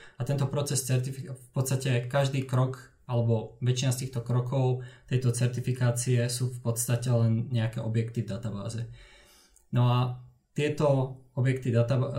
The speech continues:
tieto objekty vlastne tečú cez našu aplikáciu, rôznym spôsobom sa validujú, doplňajú, vytvárajú, pečujú a tak ďalej. Takže v podstate obstarávame nejakú takúto aplikáciu. Ja neviem, že či som to úplne dobre popísal.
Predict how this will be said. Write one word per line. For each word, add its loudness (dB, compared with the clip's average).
tieto 0
objekty 2
vlastne 0
tečú 2
cez 2
našu 2
aplikáciu, 0
rôznym 0
spôsobom 0
sa -2
validujú, 2
doplňajú, 0
vytvárajú, -2
pečujú -4
a -4
tak -8
ďalej. -10
Takže 2
v -10
podstate -2
obstarávame 4
nejakú -2
takúto -2
aplikáciu. -8
Ja 2
neviem, 4
že 0
či -2
som 0
to 0
úplne 0
dobre 2
popísal. -4